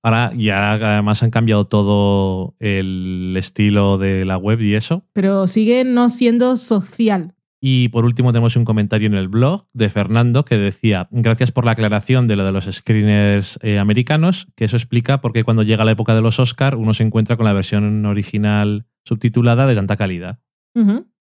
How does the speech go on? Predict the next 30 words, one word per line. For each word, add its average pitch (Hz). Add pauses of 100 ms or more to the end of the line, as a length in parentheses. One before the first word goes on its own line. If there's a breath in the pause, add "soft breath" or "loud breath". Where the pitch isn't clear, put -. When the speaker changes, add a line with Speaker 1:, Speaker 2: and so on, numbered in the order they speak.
Speaker 1:
No 117
puse 123
nada 120
antes 135
porque 98
Room 117
me 110
daba 107
pereza 120
y 113
la 101
vi 104
un 113
par 107
de 110
horas 110
antes 110
de 117
la 104
alfombra 101
roja, 104 (360)
por 104
lo 101
que 104
no 104
había 110
escuchado 113
el 117
programa 101
once. 92